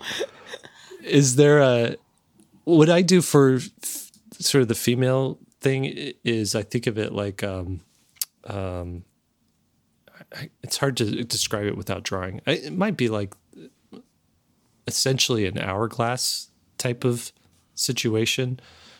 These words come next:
where it's just thinner in the middle, wider at both, you know, the top and the bottom, and then you, you put arms and legs on it. Uh, but, but I, what's cool about it is when it's got a spine in the middle. So when you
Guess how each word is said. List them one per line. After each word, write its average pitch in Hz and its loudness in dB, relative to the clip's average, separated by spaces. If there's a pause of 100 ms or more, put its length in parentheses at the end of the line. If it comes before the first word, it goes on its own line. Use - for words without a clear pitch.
(160)
where 113 -2
it's 104 -6
just - -4 (1000)
thinner 127 0
in 131 4
the 131 4
middle, 104 -2
wider 107 -4 (220)
at 113 -6
both, 104 -6 (520)
you 113 -6
know, 101 -8
the 95 -12
top 107 -10
and 104 -6
the 101 -4
bottom, 104 -6
and 104 -8
then 101 -6
you, 95 -6 (320)
you 110 -6
put - -6 (440)
arms 110 0
and 92 -4
legs 107 0
on 131 -2
it. - -4 (160)
Uh, 127 -2
but, 110 -2 (100)
but 113 2
I, 113 -2 (100)
what's - 2
cool 147 4
about 113 0
it 101 -4
is 101 -2 (680)
when 113 -4 (880)
it's 139 0
got 127 0
a 101 -4
spine 127 0
in 104 -4
the 104 -2
middle. 110 -4
So - -4
when 110 -6
you 104 -6